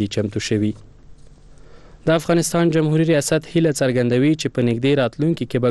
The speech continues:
ګلبدین حکمتیار د سوله ییز سیاست یوه برخه شي. د جمهوري ریاست مرستیال ویاند دواخان میناپال نن ازادي راډیو ته وویل چې له حزب اسلامي سره خبرې بریالۍ پر مخ روانې دي او په اکثرو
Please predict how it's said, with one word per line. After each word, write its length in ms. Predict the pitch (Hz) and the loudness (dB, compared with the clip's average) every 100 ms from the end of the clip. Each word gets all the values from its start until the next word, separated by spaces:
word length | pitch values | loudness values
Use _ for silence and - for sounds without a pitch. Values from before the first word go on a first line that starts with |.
| 117 | 0
ګلبدین 360 | 113 113 127 135 | 0 0 0 0
حکمتیار 520 | 120 110 - 135 147 131 | -2 -2 0 -2 0 0
د 100 | 117 - | -2 -2
سوله 260 | 113 113 | 0 0
ییز 80 | 120 | -2
سیاست 480 | - 107 - 113 - | -2 -2 0 -2 0
یوه 180 | 139 147 | 0 2
برخه 240 | 120 - 110 | 0 -2 -4
شي. 100 | - 110 - - - - | -2 -4 -4 -20 -10 -2
د 120 | 143 147 | 0 2
جمهوري 340 | 147 151 160 156 | 0 2 2 2
ریاست 360 | 143 151 147 139 | 0 -2 0 -2
مرستیال 420 | 127 - 147 135 | -2 0 2 2
ویاند 260 | 139 143 127 | 2 0 2
دواخان 440 | 120 113 135 139 | 0 0 0 2
میناپال 480 | 123 117 - 139 139 131 | 2 0 0 0 0 0
نن 100 | 127 | 0
ازادي 380 | 117 113 127 120 | 0 0 2 2
راډیو 240 | 110 107 | 0 0
ته 100 | 110 | 0
وویل 240 | 127 160 165 | 2 2 0
چې 680 | - 170 - - - - 151 | 0 -2 -2 -18 -12 -2 0
له 160 | 160 | 2
حزب 220 | 156 143 139 | 0 -2 -2
اسلامي 320 | 139 139 160 | 0 0 0
سره 120 | 143 123 | -2 -2
خبرې 280 | 120 131 139 127 | -2 0 0 2
بریالۍ 400 | 117 113 113 147 170 | 2 2 2 2 2
پر 80 | 165 | 0
مخ 200 | 165 156 | 0 0
روانې 300 | 160 170 170 | 2 2 2
دي 160 | 160 175 - - - 131 | 2 0 -2 -12 -6 0
او 180 | 156 | 0
په 220 | 160 143 120 | 0 0 0
اکثرو 340 | - - 165 | -2 -2 0